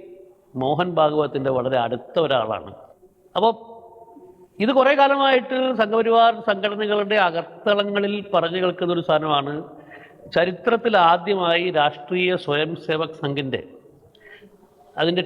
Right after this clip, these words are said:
ടോപ്പ് ബ്രാസ്, അതിൻ്റെ ഏറ്റവും മേലേക്കിടയിലുള്ള എട്ട് പേർ, അതായത്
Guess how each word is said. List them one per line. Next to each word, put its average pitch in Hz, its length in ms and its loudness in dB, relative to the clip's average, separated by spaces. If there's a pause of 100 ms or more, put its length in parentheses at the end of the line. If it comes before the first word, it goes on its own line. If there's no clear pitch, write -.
(100)
ടോപ്പ് 196 300 4
ബ്രാസ്, 131 360 -2 (100)
അതിൻ്റെ 165 320 -2
ഏറ്റവും 190 340 -4 (160)
മേലേക്കിടയിലുള്ള 160 840 -2 (800)
എട്ട് 156 280 -4
പേർ, 82 140 -6 (1120)
അതായത് 160 360 2